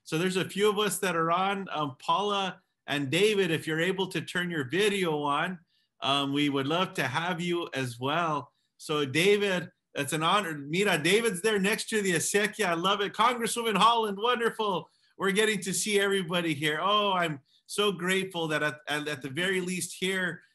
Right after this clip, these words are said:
as we, uh, get closer to the end of the program, that we're able to get the video working. So, uh, and it was just in time, by the way,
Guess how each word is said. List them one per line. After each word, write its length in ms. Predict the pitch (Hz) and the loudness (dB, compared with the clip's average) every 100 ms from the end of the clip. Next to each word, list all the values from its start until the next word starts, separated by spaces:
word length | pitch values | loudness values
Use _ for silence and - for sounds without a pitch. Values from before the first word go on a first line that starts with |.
| _ - | _ -4
as 200 | 143 131 | -4 -2
we, 260 | 156 156 | 0 0
uh, 80 | 143 | -2
get 300 | 131 170 170 | -2 -4 -4
closer 360 | 180 180 180 170 | -6 -4 -6 -8
to 180 | 180 156 | -6 -4
the 160 | 151 | -2
end 160 | 170 175 | -4 -4
of 60 | |
the 80 | 156 | -8
program, 840 | 131 170 185 175 160 147 143 135 127 _ _ - | -6 -2 -2 -2 -2 0 0 -2 -6 _ _ -6
that 120 | 139 | -2
we're 180 | 147 156 | 0 2
able 220 | 165 165 | 0 -2
to 120 | 160 147 | -6 -6
get 180 | 151 151 | -6 -6
the 80 | |
video 480 | 120 139 156 160 147 | -4 -2 0 0 0
working. 580 | 135 147 151 139 127 117 _ _ _ _ | 0 -2 -2 -6 -6 -8 _ _ _ _
So, 420 | - 156 151 147 - | -6 0 0 -2 -8
uh, 100 | 143 147 | -8 -2
and 140 | 165 | 0
it 40 | |
was 180 | 180 170 | 2 2
just 260 | 214 226 226 | 2 0 -2
in 140 | 190 | -4
time, 360 | 170 208 240 180 | 0 0 0 0
by 200 | 156 151 | 0 0
the 100 | 147 | 0
way, 400 | 139 139 170 | 0 -2 -4